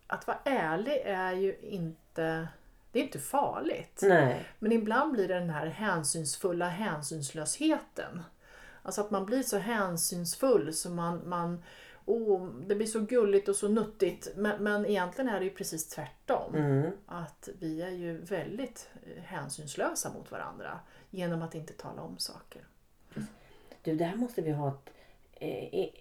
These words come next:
Speaker 2: eget poddavsnitt i.
Speaker 1: Mm, absolut. <laughs> Tala bara om det här, så
Speaker 2: Ja.
Speaker 1: kör vi.
Speaker 2: Vi kanske kan bjuda in, eh,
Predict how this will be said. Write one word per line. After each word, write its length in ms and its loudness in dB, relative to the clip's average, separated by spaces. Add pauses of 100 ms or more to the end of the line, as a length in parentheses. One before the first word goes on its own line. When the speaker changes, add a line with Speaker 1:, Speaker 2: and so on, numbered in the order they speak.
Speaker 2:
eget 480 2
poddavsnitt 880 2
i. 280 -4
Speaker 1:
Mm, 120 -2 (240)
absolut. 640 12
<laughs> 1300 8
Tala 220 12
bara 220 12
om 80 8
det 60 12
här, 160 12 (400)
så 100 10
Speaker 2:
Ja. 120 12
Speaker 1:
kör 180 12
vi. 80 12 (840)
Speaker 2:
Vi 80 12
kanske 240 8
kan 220 6
bjuda 280 8
in, 360 8
eh, 340 6